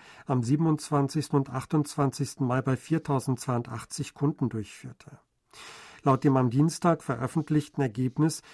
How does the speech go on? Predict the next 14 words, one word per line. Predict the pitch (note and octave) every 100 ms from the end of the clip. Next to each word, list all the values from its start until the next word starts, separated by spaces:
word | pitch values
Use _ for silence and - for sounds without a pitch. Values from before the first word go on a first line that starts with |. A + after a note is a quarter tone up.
| - -
antworteten | B2+ C3 D3+ D3 D3+ D3+
zweiundsiebzig | D3 C#3+ C3+ A#2+ C#3+ - E3 -
Komma | C3+ A2
eins | A2+ C3+ -
Prozent | - D#3 - D#3 D3+
der |
Befragten, | C#3 D3 - C3+ C#3 - C3+ - - - -
dass | C#3+
sie | -
im | D#3+
Freien | - - C3 B2+ E3+
einen | C3+ C#3 C3
Mund-Nasenschutz | D3 E3+ - A#2 B2 C3+ A#2+ - B2 -
trügen. | - B2 G2+ -